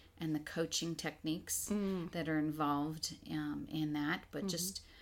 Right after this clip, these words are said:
Speaker 1: kind of helping people to look at the whole body. So, you know, I, I,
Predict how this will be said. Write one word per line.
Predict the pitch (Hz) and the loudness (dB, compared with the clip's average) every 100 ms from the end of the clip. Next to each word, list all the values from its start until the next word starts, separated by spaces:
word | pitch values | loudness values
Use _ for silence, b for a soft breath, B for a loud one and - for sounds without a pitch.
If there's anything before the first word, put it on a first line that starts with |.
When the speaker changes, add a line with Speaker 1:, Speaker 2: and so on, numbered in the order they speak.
| b b - - | b b -6 2
Speaker 1:
kind | 196 180 | 4 4
of | 160 - | 2 0
helping | 190 202 185 175 | 2 4 4 4
people | 175 180 | 4 4
to | 175 175 | 4 4
look | 165 - | 6 4
at | 175 - | 4 2
the | 156 | -2
whole | 156 - 202 185 | -2 2 4 4
body. | 175 165 156 143 101 80 - b b b b - | 6 10 10 8 2 -6 -14 b b b b -8
So, | - - 151 139 131 - | -2 2 4 2 0 0
you | 160 | 4
know, | 151 | 6
I, | 147 - | 6 10
I, | 185 - | 10 10